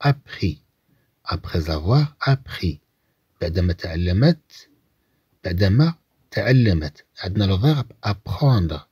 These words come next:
فعل تعلم، après avoir appris، بعدما تعلمت، à lire، القراءة، écrire، الكتابة، et compter،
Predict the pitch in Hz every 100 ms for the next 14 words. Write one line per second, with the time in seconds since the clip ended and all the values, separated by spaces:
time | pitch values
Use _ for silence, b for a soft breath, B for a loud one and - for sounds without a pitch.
0 | _ - 95 90 101 107 131 85 73 _
1 | _ _ _ _ - 131 - - 107 87
2 | 82 78 80 - 92 90 - - 196 -
3 | _ - - - - 90 98 104 92 98
4 | 98 90 76 73 - _ 131 110 95 135
5 | 165 - _ _ _ _ _ _ _ _
6 | _ - 98 - 92 80 76 - 120 160
7 | - - _ - 104 90 - - 127 151
8 | - _ 107 87 - 85 - 80 78 143
9 | 151 _ _ - 120 - 135 127 - 208